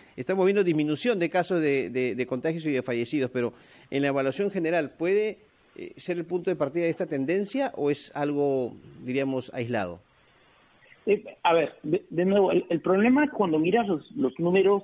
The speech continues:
Speaker 2: a nivel nacional es que siempre hay un, digamos, un sesgo que,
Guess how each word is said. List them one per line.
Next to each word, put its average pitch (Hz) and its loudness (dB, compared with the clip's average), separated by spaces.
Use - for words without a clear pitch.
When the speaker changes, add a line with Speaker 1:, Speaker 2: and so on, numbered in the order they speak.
Speaker 2:
a 135 0
nivel 135 4
nacional 151 2
es 160 -2
que 185 -4
siempre 220 4
hay 180 2
un, 185 2
digamos, 156 0
un 208 2
sesgo 202 0
que, 143 2